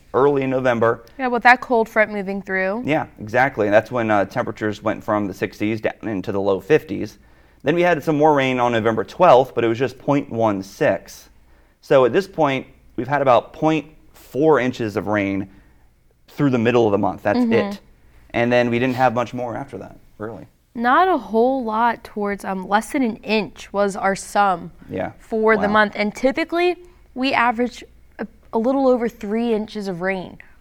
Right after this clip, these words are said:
Speaker 2: for
Speaker 1: So
Speaker 2: the month of November.
Speaker 1: over
Speaker 2: So
Speaker 1: two inches below
Speaker 2: and
Speaker 1: average.
Speaker 2: that's explaining why we're seeing some drought conditions right now for parts, um,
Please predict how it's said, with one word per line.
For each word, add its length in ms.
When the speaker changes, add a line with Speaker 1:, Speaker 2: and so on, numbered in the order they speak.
Speaker 2:
for 280
Speaker 1:
So 60
Speaker 2:
the 160
month 400
of 300
November. 480
Speaker 1:
over 100
Speaker 2:
So 260
Speaker 1:
two 60
inches 360
below 140
Speaker 2:
and 200
Speaker 1:
average. 380
Speaker 2:
that's 280
explaining 560
why 200
we're 160
seeing 400
some 360
drought 420
conditions 580
right 220
now 260
for 460
parts, 640
um, 340